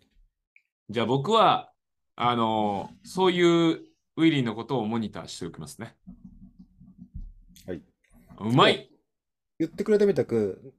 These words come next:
Speaker 2: どっかでちょっとこの<clears throat> Zoomでリビングでやってみようと思ってるから、その時にまたこうご期待。少なくとも二回目の話題はある。
Speaker 1: 今、いいこと言ったと思います。
Speaker 2: え？なんつったっけ？<laughs> ちょっと聞いてなかった。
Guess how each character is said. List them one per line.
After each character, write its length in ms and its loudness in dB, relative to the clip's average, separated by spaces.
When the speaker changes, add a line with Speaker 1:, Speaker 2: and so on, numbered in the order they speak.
Speaker 2:
ど 160 -2
っ 80 -8
か 140 0
で 140 0
ち 80 -12
ょ 20 -10
っ 40 -20
と 160 -14
こ 100 -14
の 160 -8
<clears throat> 40 -20
Zoom 480 4
で 100 -2
リ 100 -2
ビ 100 -2
ン 40 -6
グ 60 -6
で 60 -4
や 60 -4
っ 40 -20
て 100 -8
み 60 -4
よ 60 -2
う 20 -10
と 80 -12
思 120 -8
っ 40 -18
て 120 -16
る 60 -12
か 100 -12
ら、 180 -18
そ 100 -16
の 80 -12
時 160 -10
に 60 -6
ま 100 -8
た 100 -14
こ 140 -10
う 40 -12
ご 100 -12
期 80 -20
待。 160 -18
少 180 -8
な 60 -2
く 80 -16
と 60 -6
も 60 -6
二 80 -6
回 120 -4
目 80 -2
の 100 -4
話 60 -8
題 140 -6
は 100 -14
あ 20 -14
る。 160 -20
Speaker 1:
今、 340 -12
い 100 -12
い 60 -14
こ 120 -16
と 100 -16
言 100 -16
っ 20 -20
た 80 -12
と 100 -12
思 80 -10
い 40 -10
ま 60 -12
す。 140 -20
Speaker 2:
え？ 120 -10
な 80 -8
ん 40 -6
つ 60 -20
っ 40 -20
た 80 -18
っ 40 -20
け？ 160 -18
<laughs> 0 -
ち 60 -8
ょ 60 0
っ 60 0
と 60 -16
聞 20 -20
い 40 -18
て 60 -10
な 80 2
か 60 -4
っ 60 -18
た。 140 -6